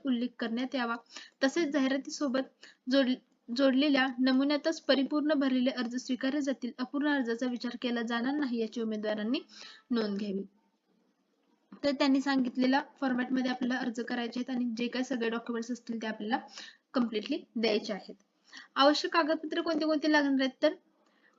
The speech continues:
फी भरलेली पावती, जन्मतारखेचा दाखला,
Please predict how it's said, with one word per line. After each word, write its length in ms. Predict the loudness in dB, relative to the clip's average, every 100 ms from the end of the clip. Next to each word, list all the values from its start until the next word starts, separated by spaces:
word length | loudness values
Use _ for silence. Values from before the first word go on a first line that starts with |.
| _ _ _ _ _ _ -2
फी 120 | 2
भरलेली 360 | 4 4 4 2
पावती, 460 | 2 0 0 -4 -6 _ -6 0
जन्मतारखेचा 680 | 2 4 2 0 0 0
दाखला, 380 | 2 2 0 -4